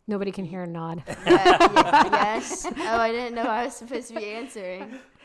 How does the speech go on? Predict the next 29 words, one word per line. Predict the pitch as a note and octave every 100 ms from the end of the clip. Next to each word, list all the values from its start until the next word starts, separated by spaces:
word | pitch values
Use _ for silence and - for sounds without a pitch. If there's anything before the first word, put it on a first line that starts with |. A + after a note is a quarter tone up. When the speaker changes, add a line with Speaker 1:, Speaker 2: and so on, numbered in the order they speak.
| - G#3+
Speaker 1:
Well, | A#3
you | C4
were | B3+
the | G#3+
first | A3 G3+
to | A3
jump | F#3+ F#3+ F#3+
at | E3+ E3+
it, | A#3 F3+
so. | F#3+ F#3+ F#3+ G#3+ -
Speaker 2:
Okay. | C4+ A#3 - _
Speaker 1:
<laughs> | _ _
Speaker 2:
Yes. | - - E3+ _ _ _ _
Speaker 1:
Yeah. | F#3 E3+ - _ _ _ _ _ _ _ -
Is |
there | G#3+ -
anything | G#3+ A3+ A#3+
else | G3 G3 -
that | A3 G3
we | F3+
haven't | E3+ F#3+
talked | G3+ G3 A3
about | A#3 B3
that | G#3+
you | -
guys | F#3+
wanna | F#3+ F3
talk | E3+ E3+
about | A3+ D4+